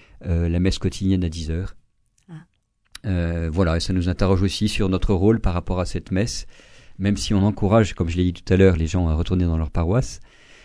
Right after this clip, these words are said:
Speaker 1: Euh, tout, tous, euh, toutes ne le peuvent pas.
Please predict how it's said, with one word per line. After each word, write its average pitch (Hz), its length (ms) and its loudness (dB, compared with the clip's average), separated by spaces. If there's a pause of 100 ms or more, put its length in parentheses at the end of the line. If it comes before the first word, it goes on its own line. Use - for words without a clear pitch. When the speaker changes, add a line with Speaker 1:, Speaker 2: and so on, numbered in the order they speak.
(400)
Speaker 1:
Euh, 85 220 0
tout, 110 340 2 (180)
tous, - 500 -4
euh, 82 260 -2
toutes - 300 -10
ne 82 100 0
le 78 80 -2
peuvent - 260 -2
pas. 87 220 -4